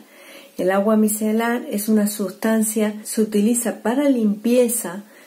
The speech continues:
con un algodoncito, con un disco desmaquillante, y lo que logra en la limpieza con este tipo de producto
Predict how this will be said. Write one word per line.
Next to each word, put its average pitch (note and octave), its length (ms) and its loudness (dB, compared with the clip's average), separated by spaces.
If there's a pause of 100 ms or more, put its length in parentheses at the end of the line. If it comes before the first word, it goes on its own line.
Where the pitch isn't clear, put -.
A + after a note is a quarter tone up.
(140)
con F#3 160 -2
un G3+ 160 2
algodoncito, F#3+ 920 0
con F3+ 160 -2
un F3+ 140 0
disco G3 300 -4
desmaquillante, F#3 1120 -4 (440)
y C#4 280 4
lo A3 320 0
que G3 520 0
logra A#3+ 760 0
en F3 200 -6
la E3+ 100 -4
limpieza G#3 580 -2
con F3+ 180 -4
este C4+ 300 2
tipo A#3+ 340 -2
de G#3 120 2
producto G3 720 -2